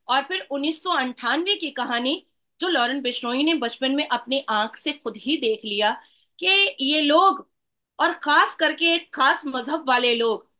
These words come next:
अपने त्यौहार, अपनी खुशी, अपना जलसा, अपना जुलूस, अपनी मजलिस, अपनी, अपनी तकरीर, हर चीज के बाद अपनी खुशी को पूरा करने के लिए किसी ना किसी जानवर को काट ही देते हैं, मार ही देते हैं।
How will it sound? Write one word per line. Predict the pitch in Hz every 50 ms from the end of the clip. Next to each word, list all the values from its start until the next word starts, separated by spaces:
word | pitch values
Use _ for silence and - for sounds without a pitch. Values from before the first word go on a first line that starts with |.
| _ _ -
अपने | 269 277 277 - 277 277 269
त्यौहार, | 269 - 254 247 262 233 247 254 269 277 277 277
अपनी | 247 240 - 220 226 220
खुशी, | - - 277 285 - - 302 285 294 285
अपना | 269 262 - 226 220 214
जलसा, | 214 - 277 302 302 - 320 294 285 285
अपना | 262 254 - 220 208 208
जुलूस, | 208 - 240 247 247 277 302 320 320 320 -
अपनी | 247 - - 220 220 220
मजलिस, | 220 240 269 285 269 269 302 311 320 311 -
अपनी, | - 226 - - 247 254 254
अपनी | - 240 240 - 233 240
तकरीर, | 240 - 233 - - 254 277 302 320 330 330 311 320 320 311 - _ - - _ _ -
हर | - - 320 415 -
चीज | - - 359 349 330 -
के | - 302 269
बाद | 233 254 240 220 180 - _ _ _ _ _ _ -
अपनी | 262 262 - 349 381
खुशी | - 311 285 277 - 339
को | 330 370 370
पूरा | - - 277 285 330 359 370
करने | 359 320 277 277 285 302
के | 302 302 269
लिए | 262 302 320
किसी | 311 262 - -
ना | 262 262 247
किसी | 247 233 240 294 277
जानवर | - 240 214 208 202 202 214 202 220 214 220
को | 220 - 285 311
काट | - 233 208 196 196 -
ही | - - 254
देते | 220 220 214 208 - 214
हैं, | 208 202 240 269
मार | 254 202 185 196 208 208
ही | - 220 226
देते | 220 190 185 - - 196
हैं। | 190 214 -